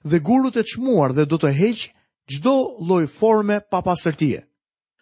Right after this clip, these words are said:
Ndërsa druri, kashta dhe sana do të digjen, do të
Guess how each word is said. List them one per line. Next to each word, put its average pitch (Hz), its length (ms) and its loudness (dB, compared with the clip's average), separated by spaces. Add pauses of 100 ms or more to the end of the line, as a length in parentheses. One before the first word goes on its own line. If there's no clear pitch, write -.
Ndërsa 208 380 0
druri, 180 480 0
kashta 190 420 0
dhe 131 140 -4
sana 147 500 -2 (360)
do 175 180 0
të 180 200 -2
digjen, 147 400 -2
do 160 120 2
të 151 100 2